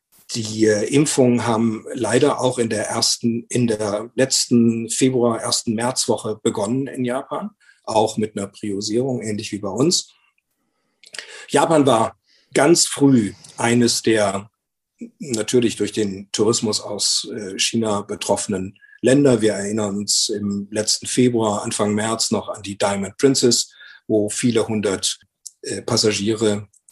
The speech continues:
damals Kreuzfahrtpassagiere, äh, betroffen waren oder, äh, mit Corona infiziert waren im Hafen von Yokohama und dann, äh, die ganzen Geschichten, die darum,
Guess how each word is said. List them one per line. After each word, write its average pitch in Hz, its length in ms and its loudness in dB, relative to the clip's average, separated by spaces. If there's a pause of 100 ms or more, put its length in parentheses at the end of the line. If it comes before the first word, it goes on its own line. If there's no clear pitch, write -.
damals 101 400 -2
Kreuzfahrtpassagiere, 98 1400 -6
äh, 101 60 -14
betroffen 107 500 -4
waren 92 520 -4
oder, - 320 -8
äh, 95 360 -8
mit - 160 -20
Corona 101 400 -4
infiziert 117 500 0
waren 104 440 0
im 101 260 -10
Hafen - 340 -6
von 107 160 -4
Yokohama 110 720 2 (520)
und 92 200 -12
dann, 95 300 -10 (300)
äh, 190 100 -6 (260)
die 120 80 -8
ganzen 107 320 -2
Geschichten, - 400 -4
die 98 80 -6
darum, 104 420 -4